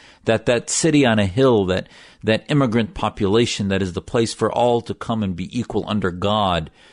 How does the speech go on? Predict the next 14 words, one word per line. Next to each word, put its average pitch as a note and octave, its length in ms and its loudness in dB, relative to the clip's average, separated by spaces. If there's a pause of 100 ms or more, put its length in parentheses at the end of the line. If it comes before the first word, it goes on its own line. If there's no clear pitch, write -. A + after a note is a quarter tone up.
(380)
with F2+ 160 -6
a F2 60 -2
Constitution G2+ 880 -2
and E2+ 160 -4
Bill F2+ 160 0
of E2+ 160 -8
Rights, G2 420 -4
with F2 140 -10
a E2 60 -8
Declaration F#2 680 -2
of F2 80 -4
Independence F2 720 -4
under F#2+ 260 -2
God, D#2+ 420 -4